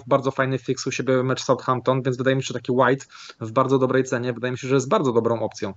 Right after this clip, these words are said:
E, więc faktycznie, jeżeli ktoś potrzebuje tego obrońcy, tak, ale nie, że na siłę, żeby brać na jakiś tam trzeci slot. Wydaje mi się, że jeżeli ktoś, mm, mm, jest w stanie wystawić skład w trzydziestej drugiej, to nie wiem, czy bym akurat tutaj używał transferu. Wydaje mi się, że są inne pozycje, gdzie te transfery będą bardziej,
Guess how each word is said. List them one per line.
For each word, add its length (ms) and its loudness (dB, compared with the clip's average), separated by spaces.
E, 380 4
więc 200 -2
faktycznie, 360 -2
jeżeli 180 4
ktoś 140 -2
potrzebuje 420 0
tego 220 -2
obrońcy, 340 -2
tak, 300 2
ale 180 4
nie, 200 4
że 120 0
na 140 2
siłę, 320 4
żeby 180 0
brać 220 -2
na 80 -2
jakiś 180 -6
tam 140 -2
trzeci 280 -4
slot. 340 4
Wydaje 220 2
mi 40 0
się, 40 -6
że 80 0
jeżeli 220 4
ktoś, 220 -2
mm, 200 -2
mm, 500 4
jest 140 4
w 40 -8
stanie 220 0
wystawić 380 -2
skład 220 0
w 20 -18
trzydziestej 320 -2
drugiej, 460 2
to 80 2
nie 140 4
wiem, 120 2
czy 140 -2
bym 120 0
akurat 320 0
tutaj 220 -2
używał 300 -2
transferu. 460 -2
Wydaje 220 2
mi 80 -2
się, 120 -6
że 180 4
są 200 -4
inne 240 0
pozycje, 440 0
gdzie 140 0
te 100 2
transfery 400 0
będą 280 2
bardziej, 400 0